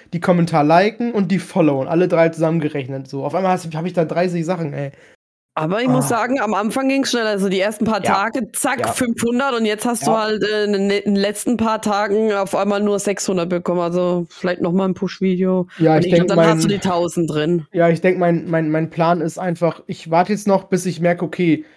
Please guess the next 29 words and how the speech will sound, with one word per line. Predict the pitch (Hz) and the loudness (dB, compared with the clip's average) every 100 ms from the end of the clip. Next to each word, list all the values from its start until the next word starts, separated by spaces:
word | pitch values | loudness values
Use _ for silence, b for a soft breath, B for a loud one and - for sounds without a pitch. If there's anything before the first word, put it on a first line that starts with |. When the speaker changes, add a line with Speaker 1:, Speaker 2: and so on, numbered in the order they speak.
| B | B
Speaker 1:
hier | - | 0
ist | 170 - | 0 0
ein | 185 190 | 2 4
oder | 170 170 | 4 2
zwei | 175 175 | 2 2
Tage | 180 165 147 | 2 0 2
gar | 170 185 | 2 4
nichts | 175 - | 2 -4
gekommen, | 175 - 160 156 | -6 -2 -2 0
dann | 151 156 | 0 0
würd | 156 | 0
ich | 156 | -2
sagen, | 156 151 | -2 -2
„Okay, | 147 151 | -2 0
jetzt | 143 139 | 0 0
ist | 143 - | -6 -6
vorbei.“ | 143 139 151 170 175 B B | -2 2 2 0 -4 B B
Ich | - 190 | -2 4
Speaker 2:
Mhm. | |
Speaker 1:
lösch | 175 180 | 4 4
das | 220 190 | 2 4
Video, | 226 190 | 6 6
da | 147 139 | 4 0
würd | 139 | -2
ich | |
sogar | 143 135 131 | -2 -4 -2
sagen, | 139 139 | -2 -4
weil | 139 | -6
ich | 143 | -8